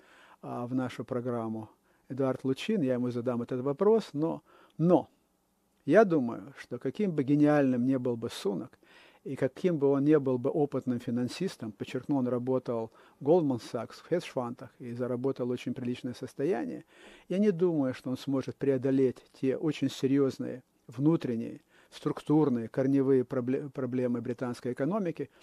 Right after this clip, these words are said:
которые создавались годами, и которые выход из Европейского Содружества обострил всемирно. На этом, дорогие друзья, я остановлюсь.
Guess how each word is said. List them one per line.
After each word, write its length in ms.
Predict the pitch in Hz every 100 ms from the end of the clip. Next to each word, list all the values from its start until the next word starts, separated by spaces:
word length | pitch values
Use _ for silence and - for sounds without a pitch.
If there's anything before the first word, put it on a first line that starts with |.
| - -
которые 360 | - 156 190 208
создавались 560 | - 180 170 170 170 160
годами, 480 | 165 127 131 147 - _ _ _ -
и 80 | 139
которые 440 | 143 147 143 139
выход 380 | 139 175 156 139
из 120 | 117
Европейского 540 | 131 131 139 131 127
Содружества 720 | 120 127 151 170 143 - 139 -
обострил 640 | 131 127 - 131 131 127 - - - - - - _
всемирно. 600 | - - 131 117 - - - _ - - _ _ _ _ 170
На 140 | 202
этом, 220 | 196 160
дорогие 360 | 151 147 147 147
друзья, 440 | 139 143 123 139
я 100 | 127
остановлюсь. 640 | 127 - 151 190 233 -